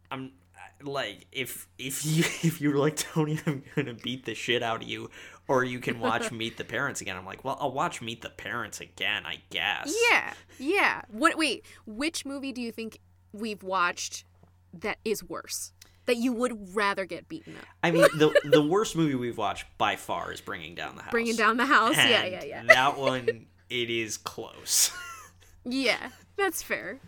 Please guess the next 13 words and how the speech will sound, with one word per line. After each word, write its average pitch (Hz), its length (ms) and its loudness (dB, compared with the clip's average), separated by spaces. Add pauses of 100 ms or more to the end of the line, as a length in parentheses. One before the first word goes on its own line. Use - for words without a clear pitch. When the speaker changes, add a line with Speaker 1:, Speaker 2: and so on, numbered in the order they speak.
Speaker 2:
That's 294 180 -12
fair. - 240 -8
Yeah, 285 240 8
I 294 80 4
mean, 302 300 -6
it 269 180 -6
was 294 380 -6
one 262 320 -8
of 254 140 -10
the 269 100 -4
more 208 680 -6 (1600)
readable 180 800 -4
reviews 165 540 -6